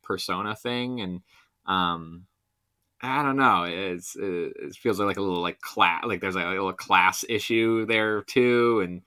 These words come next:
I don't know. I, I, that's what I was thinking about as I kept watching this. Maybe it's just 'cause I wanted to watch something else.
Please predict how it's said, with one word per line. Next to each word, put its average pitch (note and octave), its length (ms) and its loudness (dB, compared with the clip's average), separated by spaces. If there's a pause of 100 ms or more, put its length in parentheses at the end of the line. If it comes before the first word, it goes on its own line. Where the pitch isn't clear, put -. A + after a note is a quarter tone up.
(420)
I G#2 80 -2
don't F3 120 -2
know. C#3+ 60 2
I, F#2 420 0 (100)
I, G#2 220 -6
that's A#2 220 -4
what A2+ 240 -2
I G#2+ 80 6
was G2+ 120 0
thinking F#2+ 260 -4
about D#2+ 240 0
as D2+ 80 -6
I D#2+ 80 -6
kept - 200 -10
watching D#2+ 340 -10
this. - 240 -10
Maybe G#2+ 220 2
it's F2 80 0
just E2+ 100 -8
'cause E2+ 100 -4
I E2 60 0
wanted D#2+ 160 -2
to D2+ 60 -4
watch - 180 -2
something - 240 -10
else. A1 300 -12